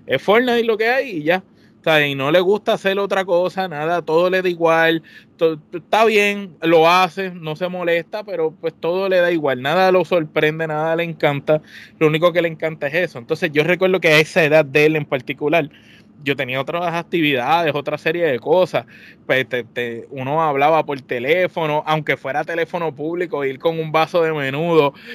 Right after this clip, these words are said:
a la plaza, hablar por teléfono público o por el teléfono de la casa,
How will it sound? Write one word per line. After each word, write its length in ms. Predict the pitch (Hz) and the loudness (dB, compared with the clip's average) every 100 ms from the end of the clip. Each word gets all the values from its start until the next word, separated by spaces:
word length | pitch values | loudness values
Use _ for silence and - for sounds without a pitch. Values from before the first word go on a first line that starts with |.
| 143 139 | -10 0
a 220 | 135 131 | 2 2
la 140 | 127 | 0
plaza, 460 | 139 151 170 233 156 | 0 0 0 0 -2
hablar 260 | 139 139 | -2 -4
por 180 | 143 160 | -4 -8
teléfono 480 | 156 151 151 165 139 | -4 -8 -4 -6 -6
público 580 | 131 165 170 165 147 139 | -4 -2 -2 -2 -4 -6
o 120 | 131 | -6
por 160 | 120 123 | -6 -8
el 80 | 123 | -6
teléfono 400 | 123 117 143 147 | -6 -8 -10 -8
de 180 | 147 | -6
la 160 | 143 120 | -6 -6
casa, 600 | 131 156 - - 147 | -4 -2 -2 -2 -4